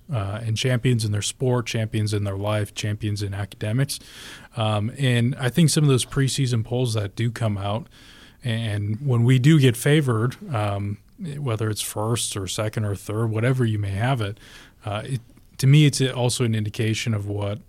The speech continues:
uh, our opponents think of us too, and, uh, that respect that they have for us from a competitive standpoint. But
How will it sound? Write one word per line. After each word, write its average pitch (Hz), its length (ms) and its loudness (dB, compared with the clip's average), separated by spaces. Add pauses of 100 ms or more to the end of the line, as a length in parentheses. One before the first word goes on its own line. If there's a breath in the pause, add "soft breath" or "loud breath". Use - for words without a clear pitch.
(180)
uh, 101 260 -6
our 107 200 -6
opponents 107 500 -4
think 98 220 -8
of 95 80 -8
us 95 220 -8
too, 101 260 -6
and, 101 140 -6 (420 loud breath)
uh, 98 240 -6
that 101 240 -4
respect 104 440 -4
that 104 140 -6
they 107 120 -2
have 101 200 -2
for 101 180 -6
us 98 120 -4
from 104 180 -8
a 95 80 -10
competitive 110 480 -4
standpoint. 98 640 -8
But 104 140 -8